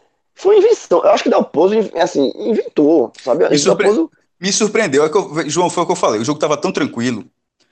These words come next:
Speaker 2: que eu, eu acho que, assim, parecia definido. Eu acho que foi assim: olha só, ganhar ritmo. Eu, eu sei, ele, ele não entrou, olha só, pra fechar aqui, não sei o que, entra pra ganhar ritmo com o jogo decidido. Ele não vai, obviamente, o treinador nunca vai dizer um negócio desse, mas a impressão que eu tive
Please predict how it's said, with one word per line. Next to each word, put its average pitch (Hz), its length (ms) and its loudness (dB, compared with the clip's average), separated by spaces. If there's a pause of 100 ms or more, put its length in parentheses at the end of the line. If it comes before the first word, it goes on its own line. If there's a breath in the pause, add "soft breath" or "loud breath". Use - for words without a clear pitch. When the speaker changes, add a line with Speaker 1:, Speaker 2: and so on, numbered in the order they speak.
(200)
Speaker 2:
que 185 80 -2
eu, 175 140 2
eu 151 180 0
acho 139 160 0
que, 208 60 -2
assim, 156 180 -4
parecia 185 400 -2
definido. 151 640 -6 (360)
Eu - 80 -2
acho 165 120 -2
que 196 80 -10
foi 214 120 -2
assim: 170 160 -2
olha 147 120 2
só, 113 360 -2 (260)
ganhar 165 300 -2
ritmo. 135 400 -6 (640)
Eu, 143 100 -6
eu 190 260 -4
sei, 160 160 -8 (120)
ele, 208 260 0
ele 196 140 0
não 233 100 -2
entrou, 135 360 0
olha 120 100 0
só, 120 80 -2
pra 107 140 -6
fechar - 320 -6
aqui, - 120 -10
não 135 60 -6
sei 143 80 -8
o - 20 -4
que, 127 320 -2
entra 190 180 -6
pra 196 120 -4
ganhar 196 160 0
ritmo 147 320 -4
com 196 100 -8
o 185 60 -2
jogo 170 180 -2
decidido. 127 540 -4
Ele 143 80 -8
não 269 80 -2
vai, 139 120 0
obviamente, 113 320 -2
o - 20 -20
treinador 127 260 -4
nunca 139 160 -4
vai 143 100 -2
dizer 135 120 -6
um - 20 -2
negócio 143 260 -2
desse, - 140 -6
mas 156 100 -2
a 180 60 -2
impressão 160 400 -4
que 160 80 -8
eu 143 40 -10
tive 104 300 -14